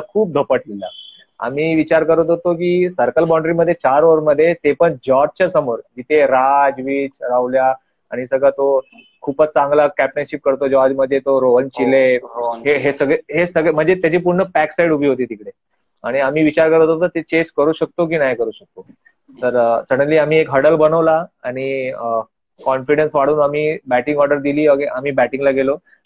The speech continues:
Speaker 1: आणि त्यामध्ये मला ओपनिंगला पाठवला आणि मी strike घेतली आणि समोर आला राज, तो खूपच चांगला bowler होता.
Speaker 2: हो.
Speaker 1: आणि I think so माझ्या लाईफचा मी, अ, थोडाफार तो action भूषण सारखाच होता,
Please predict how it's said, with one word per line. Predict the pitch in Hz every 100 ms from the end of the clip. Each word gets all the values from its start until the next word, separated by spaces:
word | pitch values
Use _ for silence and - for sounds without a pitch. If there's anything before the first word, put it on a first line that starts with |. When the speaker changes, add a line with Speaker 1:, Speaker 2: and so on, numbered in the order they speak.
| _
Speaker 1:
आणि | 123 135 139
त्यामध्ये | - 143 165 160 151 175 180 _ _ _
मला | 123 123 135 160
ओपनिंगला | 143 147 151 147
पाठवला | 127 117 127 156
आणि | 123 131
मी | 147 151
strike | - 135 135
घेतली | 127 123 139 220 _ _ _ _ _
आणि | 113 107 - 131
समोर | 143 143 151
आला | 151 151 139
राज, | 127 147 - _ _ _ _
तो | 135 -
खूपच | 147 151 143
चांगला | - 127 131
bowler | 123 123 123
होता. | 120 - 143 180 _ -
Speaker 2:
हो. | 110
Speaker 1:
आणि | 113 131 139 143 -
I | 127
think | 127 151 160
so |
माझ्या | 156 135 135 160
लाईफचा | 143 143 151 - 175
मी, | 165 165 170 170 170 170 _ _ _
अ, | - 113 113 104 _ _ _ _ _ _ _ _ _ _ _ -
थोडाफार | 170 196 208
तो | 208
action | 208 175 196 185
भूषण | 139 135 180
सारखाच | 180 165 175 135
होता, | 110 147